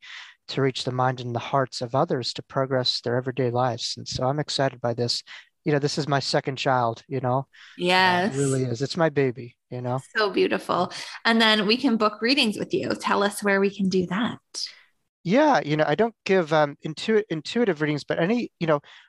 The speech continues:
Speaker 1: remote session that people want, uh, whether that's psychotherapy, mindfulness, consciousness consulting, hypnotherapy, you go on my webpage at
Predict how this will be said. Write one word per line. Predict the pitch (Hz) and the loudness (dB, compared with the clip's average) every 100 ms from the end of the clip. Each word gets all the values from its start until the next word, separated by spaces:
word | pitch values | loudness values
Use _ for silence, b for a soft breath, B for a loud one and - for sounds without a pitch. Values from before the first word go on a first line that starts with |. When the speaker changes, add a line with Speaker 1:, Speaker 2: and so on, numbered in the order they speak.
| B | B
Speaker 1:
remote | 151 151 151 156 - | 0 2 2 0 -2
session | - 139 - 147 | -2 0 0 -4
that | 123 | -6
people | - 147 - 127 | -4 -6 -4 -2
want, | 131 135 151 - b b b - | 2 2 0 -6 b b b -2
uh, | 123 123 | 0 0
whether | 139 147 | 0 0
that's | 147 135 - - - - - | 2 0 -2 -8 -8 -8 -4
psychotherapy, | 131 - 127 180 202 180 180 170 165 151 | -4 -4 -2 2 2 2 -2 -2 -2 -4
mindfulness, | 139 143 143 - 143 135 | 0 0 0 -2 -2 -2
consciousness | - 139 - - 139 - | -2 -2 -2 -6 -8 -6
consulting, | 139 - 135 - 127 | -6 -2 -4 -4 -6
hypnotherapy, | 147 - 139 - 139 135 - 135 131 - B B B B | -6 -4 -4 -2 0 0 0 -2 -2 -4 B B B B
you | |
go | 156 220 | 2 2
on | 214 | 4
my | 180 | 2
webpage | 143 143 - - 165 185 | 2 0 0 -4 -2 -2
at | 131 113 | -4 -4